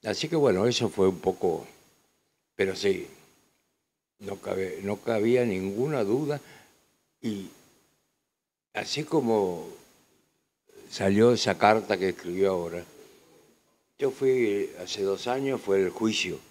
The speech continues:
El juicio duró cuatro meses. Y todos los finales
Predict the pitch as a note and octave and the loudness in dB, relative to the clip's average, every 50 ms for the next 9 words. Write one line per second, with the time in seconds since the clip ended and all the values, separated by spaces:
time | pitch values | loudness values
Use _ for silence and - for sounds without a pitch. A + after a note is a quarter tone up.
0 | _ _ _ - - - - - - _ _ _ _ _ _ _ _ _ _ _ | _ _ _ -20 -20 -20 -20 -20 -20 _ _ _ _ _ _ _ _ _ _ _
1 | _ _ _ _ _ _ - - - D#3 D3 - D3 C3+ A2 G#2 G#2+ A#2 A2+ - | _ _ _ _ _ _ -18 -10 -8 -8 -4 0 0 2 4 4 4 4 2 2
2 | B2+ B2 B2 B2 A2+ A2 A#2 A#2+ G2+ - - - E2+ E2 - - - - - - | -2 0 0 0 0 2 2 0 0 0 -2 -6 -8 -10 -10 -12 -16 -16 -20 -20
3 | _ _ _ _ _ _ _ _ _ _ _ _ _ _ _ _ _ _ _ _ | _ _ _ _ _ _ _ _ _ _ _ _ _ _ _ _ _ _ _ _
4 | _ _ _ _ _ _ _ _ - A2+ G2+ G2 - - _ _ _ _ _ _ | _ _ _ _ _ _ _ _ -12 -10 -10 -10 -12 -18 _ _ _ _ _ _
5 | _ _ - F3 F3+ F#3 F#3 F3 E3 D#3+ C#3+ B2 - - B2+ A#2 B2 C3+ D3+ C#3+ | _ _ 0 4 4 6 6 4 4 4 2 0 0 -2 0 2 4 4 4 4
6 | C3+ C#3 C3+ B2+ A#2+ | 4 4 4 6 6